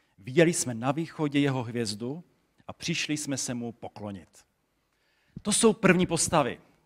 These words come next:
Tady jsou nazváni mudrci. Eh, v jiných překladech jsou nazváni jako mágové. Někdy se právě říká, že jsou to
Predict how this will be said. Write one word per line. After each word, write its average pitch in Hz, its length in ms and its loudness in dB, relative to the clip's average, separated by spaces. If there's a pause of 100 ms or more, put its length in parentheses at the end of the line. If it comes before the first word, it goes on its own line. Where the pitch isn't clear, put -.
(300)
Tady 170 200 4
jsou 180 140 -2
nazváni 160 460 0
mudrci. 143 560 2
Eh, 113 1500 -10 (340)
v 107 140 -12
jiných 143 200 0
překladech 147 800 0
jsou 143 360 -2
nazváni 147 600 -2
jako 143 220 -4
mágové. 131 800 -2 (360)
Někdy 147 240 0
se - 140 -4
právě 160 300 2
říká, 151 240 -2
že 147 100 -2
jsou 151 140 -6
to 156 640 2